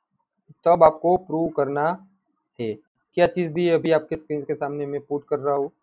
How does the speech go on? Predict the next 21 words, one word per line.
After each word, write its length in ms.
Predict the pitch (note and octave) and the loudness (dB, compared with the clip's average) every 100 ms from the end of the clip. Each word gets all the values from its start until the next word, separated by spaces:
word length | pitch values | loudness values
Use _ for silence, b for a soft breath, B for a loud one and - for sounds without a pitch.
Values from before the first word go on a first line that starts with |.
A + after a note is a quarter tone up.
| _ _ _ _ - | _ _ _ _ -4
कि 120 | G3 | 0
example 500 | F3 C#3 E3+ E3+ F3+ | 0 4 2 4 0
fourteen 440 | F3 E3 E3 E3 F3 | -2 -2 -2 -2 -2
में 100 | E3+ | -2
आपको 200 | E3+ E3+ | -2 -2
दिया, 180 | F3 F3+ | 0 -2
O 240 | - F3+ F#3+ | 0 2 4
is 140 | F#3+ | 2
the 140 | F#3+ F#3+ | 0 -2
point 560 | F#3+ G3 F3+ - E3 - _ _ _ - | 2 4 4 2 -2 -4 _ _ _ -4
inside 600 | F3+ G3 F#3+ G#3 G#3+ F3 | 0 0 8 10 10 6
the 140 | G#3 F#3+ | 4 4
rectangle 540 | F3+ - F#3+ F#3+ G3 - | 0 -2 0 2 2 0
एबीसीडी, 540 | E3+ E3 D#3+ E3 C3+ B2 - | -2 -2 -4 -6 -8 -10 -8
कि 180 | F#3+ | -2
एबीसीडी 460 | F3+ G3 G3 F#3+ A3 | -2 -2 -6 0 2
rectangle 500 | F#3 - G3 G3 F#3+ | 2 0 -2 2 0
के 160 | F#3+ G3+ | 2 0
inside 580 | E3+ E3 - F#3 F#3 | 0 -6 -2 0 2
में 160 | F#3+ G3+ | 0 -2
एक 300 | G3 F3+ | -2 -2